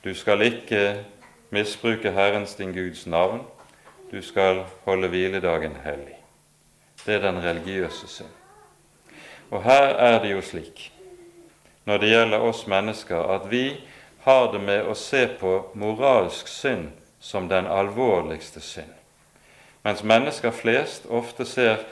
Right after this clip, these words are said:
på den religiøse synd som noe som er langt mindre alvorlig.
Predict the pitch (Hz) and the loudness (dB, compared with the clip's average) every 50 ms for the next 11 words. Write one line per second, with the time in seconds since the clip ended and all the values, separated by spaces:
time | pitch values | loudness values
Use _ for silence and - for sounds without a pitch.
0 | - - - _ - - 104 101 101 104 101 101 98 92 95 101 104 104 104 101 | -18 -20 -20 _ -8 -4 -4 0 2 2 2 2 0 -2 0 0 0 0 0 -2
1 | 113 117 135 156 151 113 - - - 98 - - - 143 - - 127 117 - - | -4 -4 -2 -2 -2 -2 -2 -6 -8 -12 -10 -8 -6 -6 -6 -6 -8 -12 -16 -20
2 | _ _ _ _ _ _ _ _ _ - - - 107 104 104 107 117 131 - - | _ _ _ _ _ _ _ _ _ -14 -8 -6 -6 -4 -2 -2 -2 -2 -2 -4
3 | - 101 98 98 98 98 95 104 110 123 139 151 151 151 151 151 - - - - | -4 -2 0 0 0 2 6 6 6 6 6 2 -2 -10 -12 -16 -18 -14 -8 -4
4 | 117 123 127 117 98 92 87 87 87 85 78 92 92 87 90 92 87 78 73 - | -2 0 0 0 -2 -4 -6 -4 -2 -2 0 0 -2 0 0 0 0 -2 -2 -6
5 | - | -12